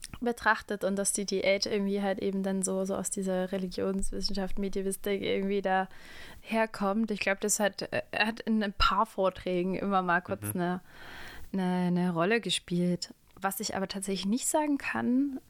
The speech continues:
Speaker 1: also was ich aus, aus der Germanistik oder sowas ja schon kenne, so diese, diese Turns, die man da formuliert oder sowas, also ein Linguistic Turn, Performative Turn und so weiter und,
Speaker 2: Ja.
Speaker 1: und so fort. Also da weiß ich gar nicht, ob's das, ob man sowas für die,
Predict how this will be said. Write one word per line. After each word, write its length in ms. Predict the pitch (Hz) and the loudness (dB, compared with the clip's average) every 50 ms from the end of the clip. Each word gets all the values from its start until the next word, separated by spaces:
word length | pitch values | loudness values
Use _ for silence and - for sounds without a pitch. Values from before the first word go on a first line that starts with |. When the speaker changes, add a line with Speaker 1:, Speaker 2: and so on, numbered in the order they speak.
| _ _ _ | _ _ _
Speaker 1:
also 240 | - 202 202 196 190 214 - _ _ | -4 -2 -2 -2 -4 -6 -10 _ _
was 300 | - 202 196 190 - - | -8 -6 -4 -4 -2 -2
ich 240 | 202 - - - - _ _ _ | -2 -2 -4 -4 -8 _ _ _
aus, 360 | 190 190 180 - - - - - - | -4 -2 -2 -4 -4 -6 -14 -18 -8
aus 240 | - 190 180 - - | -6 -6 -6 -6 -8
der 220 | - - 185 180 180 | -8 -6 -6 -6 -4
Germanistik 720 | - 190 190 190 196 196 202 208 208 - - - 214 - | -2 -2 0 0 0 0 0 0 -2 -2 -4 -6 -6 -6
oder 160 | 214 - 190 190 | -6 -6 -4 -4
sowas 320 | - 185 185 190 185 - | -2 -2 -2 -2 -2 -2
ja 80 | 190 185 | -2 -2
schon 300 | - - 220 220 226 214 | 0 0 0 -2 -2 -2
kenne, 260 | - - 202 202 196 | -2 -2 -2 -2 -2
so 100 | 190 180 | -2 -4
diese, 280 | 185 180 175 185 180 | -2 -2 -2 -2 -2
diese 280 | - - 190 175 185 180 | -2 0 0 0 0 0
Turns, 540 | - - - 196 190 185 196 208 196 - - | -4 -2 0 2 4 4 4 6 4 4 4
die 100 | 190 180 | 4 0
man 180 | 175 175 180 | 0 0 0
da 140 | 175 175 180 | 0 0 -2
formuliert 840 | - - - 185 175 180 185 180 175 165 180 180 190 190 180 180 170 | -2 -4 -4 -2 0 0 2 2 2 2 2 2 4 2 2 2 0
oder 180 | 165 - 175 170 | -2 -2 -2 0
sowas, 240 | - 170 175 175 170 | 0 2 0 0 0
also 160 | 170 175 175 | 0 0 0
ein 120 | 180 180 | 0 0
Linguistic 640 | 175 180 180 175 175 180 - 190 - - - - - - | 0 0 0 0 0 0 -2 -4 -4 -4 -4 -8 -8 -6
Turn, 400 | - - 175 170 170 170 175 170 | -2 -2 0 0 0 -2 -4 -4
Performative 760 | - 185 175 - - - 185 185 185 - - - 196 - - | -4 -6 -6 -6 -6 -4 -4 -4 -2 -2 -4 -4 -4 -8 -2
Turn 340 | - 214 208 190 196 185 180 | 2 4 6 6 4 2 0
und 140 | 202 214 | -2 0
so 80 | - 202 | 0 2
weiter 320 | 196 196 196 196 185 - - - | 2 2 0 0 -6 -8 -8 -8
und, 140 | - - | -8 -4
Speaker 2:
Ja. 140 | - 196 190 - | -4 -4 -4 -2
Speaker 1:
und 140 | - 208 196 | -4 -2 -2
so 80 | 196 | -2
fort. 240 | - - 240 226 - | 0 2 0 2 2
Also 240 | - 185 185 190 - - - - - - - - - - - - - - | 0 0 0 0 -2 -4 -8 -8 -8 -8 -6 -2 -2 -2 -2 -2 -4 -6
da 160 | - 190 180 | -4 -4 0
weiß 220 | 175 180 196 214 247 | 0 0 0 0 0
ich 160 | 233 - - | -2 0 2
gar 160 | 214 202 202 | 2 2 2
nicht, 220 | 202 214 202 - - | 2 0 0 -2 -4
ob's 260 | 202 - - - - | -6 -6 -8 -4 0
das, 400 | 202 202 202 196 - - - - | 0 2 4 4 4 4 2 -2
ob 100 | 196 - | -4 -2
man 160 | - 202 208 | -2 -2 0
sowas 300 | 202 202 196 196 190 - | 0 0 0 0 -2 -2
für 240 | - - - 202 196 | -4 -4 -2 -2 -2
die, 480 | - - 196 190 190 190 185 185 185 | -2 -4 -2 -2 0 0 0 -2 -2